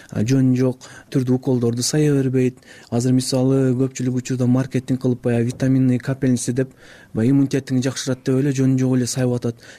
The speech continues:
Тилекке каршы, көпчүлүк учурда мындай манипуляцияларды жасоо адам баласына пайдасынан караганда зыяны көбүрөөк.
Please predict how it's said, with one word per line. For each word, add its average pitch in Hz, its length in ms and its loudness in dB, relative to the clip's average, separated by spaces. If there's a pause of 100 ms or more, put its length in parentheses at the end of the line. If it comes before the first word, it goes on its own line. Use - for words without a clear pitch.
Тилекке 127 320 0
каршы, 156 560 0
көпчүлүк 123 460 0
учурда 131 340 -2
мындай 120 460 2 (160)
манипуляцияларды 110 1040 0
жасоо 127 560 0
адам 123 240 2
баласына 107 580 -2
пайдасынан 104 540 -2
караганда 101 340 -4
зыяны 101 320 -4
көбүрөөк. - 300 -10